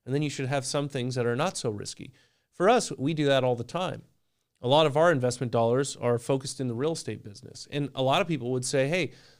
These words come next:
that's not very smart because, listen, that's like having all your eggs in one basket, and if real estate changes and this and that," and, and, and there's some truth to that.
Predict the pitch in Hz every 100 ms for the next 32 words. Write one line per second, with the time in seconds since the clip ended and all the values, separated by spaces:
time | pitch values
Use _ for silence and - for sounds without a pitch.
0 | _ 165 180 220 156 131 123 196 220 143
1 | 131 147 131 202 156 139 180 196 147 135
2 | 160 151 147 127 127 147 123 120 123 120
3 | 143 156 156 135 120 110 113 135 139 135
4 | 117 - 170 160 160 127 117 127 120 127
5 | 131 113 - - - _ - 165 175 180
6 | 214 226 - 147 113 - - 127 117 -
7 | 107 120